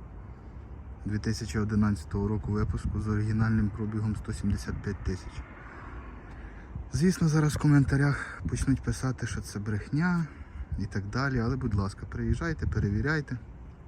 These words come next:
Там буде відкритий він-код. В принципі, можна подивитися по стану автомобіля, по стану керма, як ви всі любите, сидіння і так далі. Машинка дійсно в дуже гарному стані, вона обслужена повністю.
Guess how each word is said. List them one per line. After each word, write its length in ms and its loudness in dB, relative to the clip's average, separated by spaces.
Там 120 2
буде 180 -2
відкритий 440 -2
він-код. 420 -2
В 40 -12
принципі, 360 0
можна 260 6
подивитися 440 0
по 100 -6
стану 340 4
автомобіля, 640 0
по 140 -6
стану 460 0
керма, 480 2
як 140 -6
ви 80 0
всі 220 -4
любите, 580 0
сидіння 460 0
і 140 -4
так 160 -6
далі. 280 -6
Машинка 380 2
дійсно 340 2
в 40 2
дуже 240 0
гарному 460 4
стані, 380 2
вона 280 2
обслужена 520 -2
повністю. 600 -4